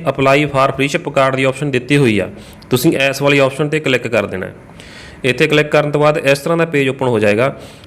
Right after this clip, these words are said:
ਇੱਥੇ ਤੁਸੀਂ ਸਭ ਤੋਂ ਪਹਿਲਾਂ ਫੋਟੋ ਅਪਲੋਡ ਕਰਨੀ ਆ, ਉਸ ਤੋਂ ਬਾਅਦ ਅਪਲੋਡ ਇਨਕਮ ਕਾਸਟ ਤੇ ਪਾਸ ਸਰਟੀਫਿਕੇਟ, ਪਿਛਲੀ ਕਲਾਸ ਦਾ ਪਾਸ ਕੀਤਾ ਹੋਇਆ,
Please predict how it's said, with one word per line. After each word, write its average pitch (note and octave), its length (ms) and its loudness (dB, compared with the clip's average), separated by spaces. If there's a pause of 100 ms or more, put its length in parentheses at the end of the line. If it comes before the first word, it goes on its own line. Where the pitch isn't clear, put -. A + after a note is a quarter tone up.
ਇੱਥੇ D#3+ 600 0 (340)
ਤੁਸੀਂ D3+ 200 2
ਸਭ C#3+ 160 2
ਤੋਂ D#3+ 160 2
ਪਹਿਲਾਂ D3+ 460 2
ਫੋਟੋ B2+ 300 0
ਅਪਲੋਡ C#3+ 260 2
ਕਰਨੀ C#3+ 380 0
ਆ, E3+ 100 0 (360)
ਉਸ D3 140 2
ਤੋਂ E3 120 2
ਬਾਅਦ E3+ 240 4
ਅਪਲੋਡ C#3+ 280 0
ਇਨਕਮ C#3 480 0
ਕਾਸਟ B2+ 380 2
ਤੇ C#3+ 180 0
ਪਾਸ B2 380 2
ਸਰਟੀਫਿਕੇਟ, A2+ 500 -4
ਪਿਛਲੀ C#3 340 2
ਕਲਾਸ C3+ 280 2
ਦਾ D3+ 100 4
ਪਾਸ A#2+ 320 2
ਕੀਤਾ A#2+ 300 -2
ਹੋਇਆ, B2 260 0